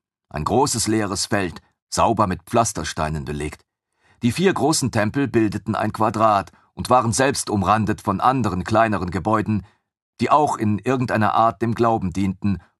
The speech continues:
ob es nun Druckereien waren, die Lehrbücher anfertigten, Blumenläden, Schneider oder die Tempelschulen.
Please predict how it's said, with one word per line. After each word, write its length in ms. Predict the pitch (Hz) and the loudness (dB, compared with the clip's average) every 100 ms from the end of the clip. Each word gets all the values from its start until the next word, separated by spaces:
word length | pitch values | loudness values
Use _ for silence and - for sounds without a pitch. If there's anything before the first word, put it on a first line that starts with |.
| - | 0
ob 240 | 104 - | 0 0
es 180 | 104 107 | -2 0
nun 200 | 104 98 | 0 0
Druckereien 680 | 98 90 92 95 120 135 | 0 -2 0 2 2 2
waren, 300 | 113 120 117 | 2 2 0
die 100 | 92 | -2
Lehrbücher 680 | 90 95 117 95 117 - 98 | -2 0 0 0 -2 0 0
anfertigten, 800 | 113 110 110 110 113 - 107 98 - _ _ - | 0 -2 -2 -2 -4 -4 -4 -4 -6 _ _ -2
Blumenläden, 760 | 113 165 156 143 135 139 131 | 2 4 2 2 0 0 0
Schneider 580 | 117 - 107 113 117 110 | -2 2 2 4 2 2
oder 180 | 101 110 | 0 -2
die 140 | 110 | -4
Tempelschulen. 800 | - 98 80 65 - 65 65 53 | -2 -4 -4 -10 -10 -10 -12 -14